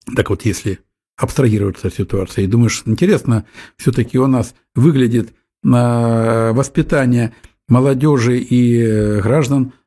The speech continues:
э, в нашей консервативной державе. А, а мы точно считаем, что мы, мы именно консервативные ценности защищаем на наших первых каналах,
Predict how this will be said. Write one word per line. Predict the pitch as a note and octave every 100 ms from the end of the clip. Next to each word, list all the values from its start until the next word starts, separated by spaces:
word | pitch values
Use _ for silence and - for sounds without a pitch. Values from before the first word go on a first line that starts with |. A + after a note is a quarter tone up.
| _ -
э, | A2+ A2
в | A2
нашей | C3+ - B2+
консервативной | B2+ - B2+ C3 B2+ A2 A2
державе. | A#2+ B2 G2+ E2 F2+ _ _ _ -
А, | A2+ A#2 A#2+
а |
мы | C3
точно | C3 B3+ C4+
считаем, | A3+ - - F#3 D3
что | - D3+
мы, | D3+
мы | D3 E3 C#3 C3 D#3
именно | C#3+ C#3+ D3+ D3 C#3+ - _ -
консервативные | D#3 D3 D#3+ F3+ G3 E3+ B2+ B2
ценности | B2 C3+ A2+ G#2+ -
защищаем | A2 - A2+ - C3+ A2+ F#2+ - -
на | -
наших | C3 B2+ - -
первых | C#3 B2 A#2
каналах, | - C3 A#2 G#2+